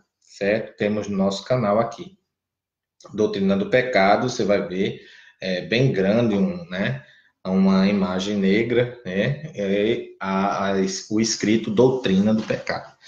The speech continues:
Você vai achar o estudo completo sobre o pecado. Só que aí eu vou começar a fazer as vídeos sobre mentiras. Eu já comecei. Um eu falei sobre o roubo, né? Tem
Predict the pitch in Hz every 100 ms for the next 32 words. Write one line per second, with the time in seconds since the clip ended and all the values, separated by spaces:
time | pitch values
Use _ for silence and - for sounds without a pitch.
0 | - - 104 104 120 - 90 101 101 -
1 | 104 95 131 139 - 104 104 113 98 147
2 | 143 - - - - 165 - 160 160 156
3 | 165 175 170 170 170 175 170 - - 120
4 | 123 139 156 - - _ _ _ _ _
5 | 110 120 - 135 123 95 92 92 104 131
6 | - _ _ _ _ 82 87 90 90 85
7 | 82 - - - _ _ _ _ _ -
8 | 117 131 110 - 92 90 101 127 127 131
9 | 127 98 92 95 113 160 185 220 - 92
10 | 92 127 170 170 143 131 135 160 160 160
11 | 107 95 95 - - - - _ 95 110
12 | 147 - 110 113 98 85 90